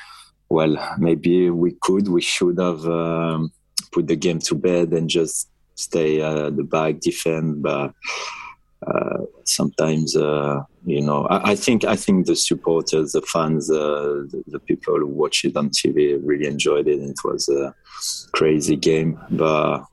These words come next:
obviously, uh, not the best, uh,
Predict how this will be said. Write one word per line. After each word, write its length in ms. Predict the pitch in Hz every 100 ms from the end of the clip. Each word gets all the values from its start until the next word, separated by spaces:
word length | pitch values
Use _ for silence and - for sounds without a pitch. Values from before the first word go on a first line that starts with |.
| -
obviously, 600 | 69 73 - - 76 73
uh, 240 | 73 71
not 380 | 71 71 71 73
the 80 | 71
best, 420 | 67 76 - -
uh, 360 | 76 73 71